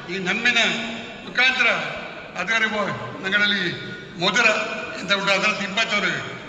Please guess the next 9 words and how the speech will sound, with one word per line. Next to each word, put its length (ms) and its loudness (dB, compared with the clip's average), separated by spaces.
ವಯಸ್ಸಂದ್ರೆ 400 2
ಮಾಡಿದ 380 0
ತಿಮ್ಮತ್ತವರು 440 -4
ಕಾರ್ಯಕ್ರಮ 460 0
ಇದೆ. 100 -6
ಅದು 160 4
ಶಕ್ತಿಗೆ 400 -6
ನಂಗಡ 220 -2
ಆರೋಗ್ಯಕ್ಕೆ 500 4